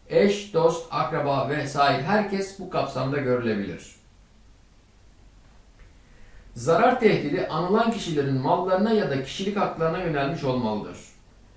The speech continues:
Sözleşme yapmadığı takdirde karşı tarafı veya yakınlarını öldürme, dövme, sırlarını ifşa etme,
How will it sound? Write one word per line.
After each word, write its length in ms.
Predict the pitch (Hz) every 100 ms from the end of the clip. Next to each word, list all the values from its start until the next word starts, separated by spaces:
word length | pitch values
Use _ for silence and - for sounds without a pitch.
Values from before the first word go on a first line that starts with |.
| -
Sözleşme 640 | - 165 165 208 208 220 208
yapmadığı 560 | 208 202 202 160 147
takdirde 500 | 131 120 113 104 104
karşı 420 | - 151 165 208
tarafı 460 | 208 175 139 110 107
veya 400 | 170 190 151 -
yakınlarını 640 | 156 - 180 175 185 220
öldürme, 640 | 185 165 151 147 139 101 -
dövme, 520 | 139 151 156 165 156 -
sırlarını 560 | - 151 147 160 160 185
ifşa 360 | - - 180
etme, 380 | 170 147 110